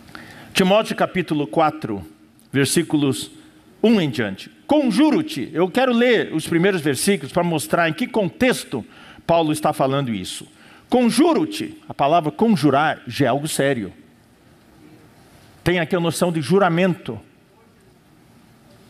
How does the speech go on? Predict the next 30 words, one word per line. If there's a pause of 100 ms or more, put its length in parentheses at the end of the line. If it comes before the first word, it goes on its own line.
(880)
É
algo
sério. (1120)
"Conjuro-te
perante
Deus
e
Cristo
Jesus, (500)
que
há
de
julgar
vivos
e
mortos." (300)
O
contexto
aqui
é
do
julgamento,
o
tribunal
de
Cristo, (460)
da
vinda
do
Senhor,